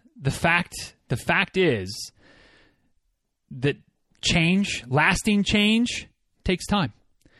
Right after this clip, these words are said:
And, uh, you know, we, we, we, we can all use a little bit more patience. So if you, if you're struggling, if you're trying to force the issue, maybe you're coming back from an injury and you're,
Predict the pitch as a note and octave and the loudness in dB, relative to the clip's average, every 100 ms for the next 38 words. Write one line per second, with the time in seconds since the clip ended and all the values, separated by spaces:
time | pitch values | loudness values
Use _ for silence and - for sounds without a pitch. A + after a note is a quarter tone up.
0 | _ - _ _ _ _ - B2+ B2+ B2+ | _ -20 _ _ _ _ -4 0 0 0
1 | B2 B2+ A#2+ A2+ G#2+ - _ - B2 A#2 | 2 2 2 2 -2 -8 _ -4 -2 0
2 | A#2+ C#3+ C3 B2+ C#3 C3+ C#3 B2+ B2 D#3+ | 0 0 -2 2 2 0 -2 -2 2 2
3 | F3+ D#3+ E3+ D3+ - - C#3+ D3 E3+ D#3+ | 4 4 2 2 -2 -4 0 2 2 0
4 | D3+ D3+ - C#3 - G#2 C#3+ C3 F3 F#3 | 0 0 0 -2 -2 -2 -2 0 -2 -2
5 | G#3 F#3+ - G#3+ G#3 F#3 G3+ - A3+ G3 | -2 0 4 4 4 2 2 4 4 2
6 | - A3+ G#3 G#3 G#3 - F#3+ F#3+ G#3 A3 | 4 6 6 4 4 4 2 2 0 0
7 | G#3+ G3 G3+ - G3 F#3 G3 G3+ G#3 F3+ | 0 2 2 0 0 2 2 4 4 4
8 | F#3 F3+ | 4 4